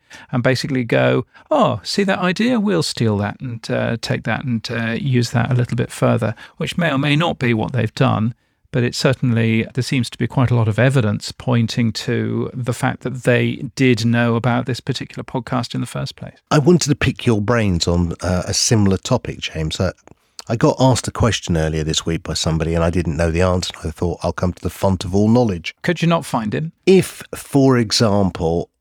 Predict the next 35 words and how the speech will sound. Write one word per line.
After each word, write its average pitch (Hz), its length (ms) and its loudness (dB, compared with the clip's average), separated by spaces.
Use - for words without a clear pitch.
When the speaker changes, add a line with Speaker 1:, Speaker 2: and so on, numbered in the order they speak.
Speaker 2:
open 120 300 2
R 95 180 4
S - 140 -2
S, 78 260 -4
Speaker 1:
Yeah. 87 60 -4
Speaker 2:
right? 73 200 -8
Let's 127 240 0
say 127 280 4
you 101 640 4
wanted 107 320 2
to 98 80 2
take, 90 580 -2
'cause 117 160 -4
this 135 160 2
happened 117 380 2
on 95 120 4
Spotify, - 580 -4
and 82 80 0
I 98 100 2
think 95 440 -2
I 101 100 0
know 107 280 4
the 90 120 -2
answer, 78 220 -4
but 87 80 -2
I 87 40 2
wanna 90 200 0
check. - 460 -8
So 123 280 2
let's 160 240 4
say 123 380 4
I 120 180 4
wanted 104 320 2
to - 20 -2
take 95 480 -2